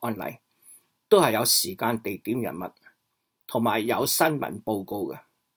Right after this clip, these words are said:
即係唔會假啦。香港有冇？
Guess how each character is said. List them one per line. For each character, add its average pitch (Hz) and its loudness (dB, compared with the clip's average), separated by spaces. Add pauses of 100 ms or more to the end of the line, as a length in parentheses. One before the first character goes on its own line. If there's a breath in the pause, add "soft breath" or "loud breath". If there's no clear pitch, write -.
(960)
即 - 0
係 92 -2
唔 95 -10
會 107 -4
假 90 -2
啦。 123 -4 (3500)
香 185 2
港 139 2
有 127 0
冇？ 92 -4